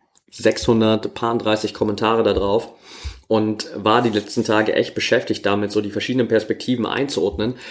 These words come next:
Und ich will dich einmal kurz mitnehmen und ich werde dir jetzt einfach einmal kurz den Text vorlesen, damit du weißt, okay, was habe ich da geschrieben, weil das ist ein super Aufhänger und fasst schon sehr, sehr vieles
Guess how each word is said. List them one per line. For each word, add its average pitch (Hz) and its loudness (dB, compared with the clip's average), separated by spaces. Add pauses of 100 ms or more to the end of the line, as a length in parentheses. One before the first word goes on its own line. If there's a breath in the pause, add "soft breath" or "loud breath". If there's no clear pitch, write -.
(180 loud breath)
Und 123 4
ich 120 0
will 147 6
dich - 2
einmal 151 2
kurz - -2
mitnehmen 127 2
und 120 0
ich - 2
werde 117 2
dir 131 6
jetzt - 2
einfach - -2
einmal 127 -2
kurz - -2
den 107 0
Text - -6
vorlesen, 127 2 (440 loud breath)
damit 113 2
du 110 4
weißt, 117 0
okay, 127 2
was 113 -2
habe 123 -6
ich - -6
da - 4
geschrieben, 131 0
weil 107 4
das 113 2
ist - -8
ein 113 2
super 107 -2
Aufhänger 110 0
und 98 -2
fasst - -2
schon 107 2
sehr, 110 6
sehr 110 6
vieles 110 0